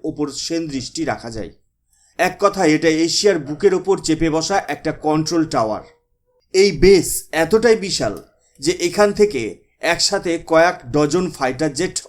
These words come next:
অপারেট করতে পারে। ওসামা বিন লাদেনকে মারার যে অপারেশন, তার কন্ট্রোল থেকে শুরু করে হাজার হাজার ড্রোন মিশন, সব কিছুর সাক্ষী এই বাগরাম। তাই যখন আমেরিকা আফগানিস্তান ছাড়ে,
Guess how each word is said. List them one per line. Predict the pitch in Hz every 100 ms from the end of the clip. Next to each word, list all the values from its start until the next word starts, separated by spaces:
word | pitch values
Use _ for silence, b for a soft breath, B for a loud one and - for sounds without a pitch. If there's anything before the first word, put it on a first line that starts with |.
| -
অপারেট | 139 151 151 147
করতে | 123 107 104
পারে। | 95 82 - _ _ B B B B -
ওসামা | 202 240 233 240
বিন | 233
লাদেনকে | 220 208 214 214 208
মারার | 151 156 170 175
যে | 156 165
অপারেশন, | 139 160 170 160 110 87 - - _ _
তার | 156
কন্ট্রোল | 143 156 165 160 208 208
থেকে | 208 185
শুরু | - 165
করে | 170 190 202
হাজার | 139 139 175 165
হাজার | 165 160 131
ড্রোন | 117 143 147
মিশন, | 156 151 190 196 b b b -
সব | - 185 185
কিছুর | 202 - 170
সাক্ষী | - 139 135 -
এই | 202 - 131
বাগরাম। | 117 104 101 95 110 _ _ _ _ B B B -
তাই | 175
যখন | 175 202 208 -
আমেরিকা | 160 185 202 202 220
আফগানিস্তান | 143 143 170 170 160 175
ছাড়ে, | 156 - 151 131